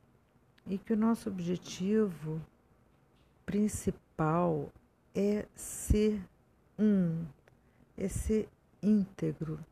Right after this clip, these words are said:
Isso é difícil. É que nem meditação, né? Meditação é só você focar em um ponto e ficar contando as suas respirações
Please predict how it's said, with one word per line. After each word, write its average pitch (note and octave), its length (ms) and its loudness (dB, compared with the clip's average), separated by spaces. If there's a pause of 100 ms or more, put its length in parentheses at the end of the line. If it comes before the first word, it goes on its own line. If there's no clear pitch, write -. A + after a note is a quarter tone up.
(380)
Isso - 180 -6
é B3 40 -2
difícil. - 920 -6 (1600)
É G3+ 220 -8
que - 140 -8
nem A3+ 200 0
meditação, A3 840 -2
né? E3 300 -2 (180)
Meditação A3 960 -8
é C4+ 80 -6
só - 220 -8
você A3+ 360 -8
focar A#3 840 -4 (1040)
em F3 100 -4
um F3+ 100 -2
ponto A3+ 840 0 (360)
e F#3+ 100 -4
ficar - 380 -4
contando G3 600 -4
as F#3+ 80 -6
suas F3 240 -8
respirações G3 1300 -4